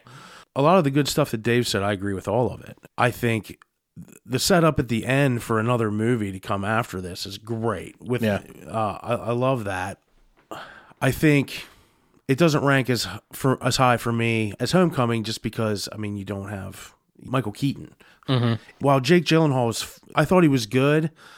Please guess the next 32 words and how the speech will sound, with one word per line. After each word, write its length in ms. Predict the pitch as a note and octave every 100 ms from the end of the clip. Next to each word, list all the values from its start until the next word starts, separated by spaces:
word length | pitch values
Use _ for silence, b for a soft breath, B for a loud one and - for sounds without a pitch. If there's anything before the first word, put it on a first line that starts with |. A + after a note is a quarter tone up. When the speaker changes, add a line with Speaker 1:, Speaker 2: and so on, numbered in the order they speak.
| b b b
Speaker 1:
I 60 | G3
actually 180 | G#3+ F#3
just 200 | D#3 -
think 140 | E3+
I 80 | C#3
liked 420 | B2 C3 B2 -
Homecoming 480 | A#2+ B2 A2+ A#2+ G#2+
story 380 | - C3 C#3+ C#3+
a 60 | B2
little 260 | B2+ A#2+
bit 300 | A#2+ A#2 G2
better. 380 | A2 A2+ B2 C3+ b b
That 60 | C#3
Speaker 2:
Mm-hmm. 100 | C#3
Speaker 1:
being 200 | B2+ G#2
said, 300 | - C3 A#2
the 80 | F#2+
fight 300 | - D#3+ D3+
sequences 560 | - G#2 F#2+ F#2 F#2+ G2
were 60 |
just, 420 | G2+ G#2+ G#2+ - - b b b b b
there 80 | F#3
was 100 | -
so 200 | - G#3
much 220 | F#3+ -
about 500 | C3 B2 A2+ A2+ - _
Far 240 | - B2+ G#2+
From 160 | G2+
Home 220 | G2+ G2+ G2
that 120 | G2
was 120 | G2+
just 380 | A2 G#2 -